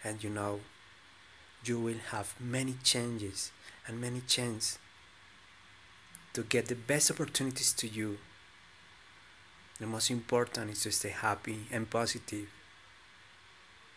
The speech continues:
and receive all my advices. I'm good advisor and I could be your friend.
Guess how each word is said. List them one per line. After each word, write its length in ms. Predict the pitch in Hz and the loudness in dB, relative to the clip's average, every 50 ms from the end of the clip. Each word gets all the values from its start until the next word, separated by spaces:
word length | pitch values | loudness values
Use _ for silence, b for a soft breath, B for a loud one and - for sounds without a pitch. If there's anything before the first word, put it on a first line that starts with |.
| - - | -12 -6
and 160 | - 107 107 | -4 -4 -2
receive 440 | 107 110 101 - 113 110 107 - - - - - - - | -2 0 0 0 2 0 0 -2 -4 -6 -10 -14 -6 -2
all 160 | 123 127 127 | 0 0 0
my 160 | 123 123 120 117 120 | 0 0 0 0 0
advices. 800 | 120 113 110 107 110 117 117 113 - - 104 101 - - - - - - - - B B B B B B | -2 -2 -2 -2 -2 -2 -2 -4 -8 -10 -10 -10 -10 -10 -12 -12 -16 -20 -20 -20 B B B B B B
I'm 100 | 127 123 | -2 0
good 140 | 123 131 123 | 2 4 4
advisor 600 | 120 117 113 - 117 113 117 123 120 - 110 104 | 4 2 2 2 2 2 2 0 0 -2 -2 -2
and 120 | 104 104 | -2 0
I 100 | 101 117 | -2 -2
could 240 | 123 - 143 127 123 | 0 0 -2 -2 0
be 80 | - 127 | -2 -2
your 160 | 123 110 107 | -2 -2 -4
friend. 380 | - - - 107 101 98 - | -6 -6 -6 -6 -6 -8 -10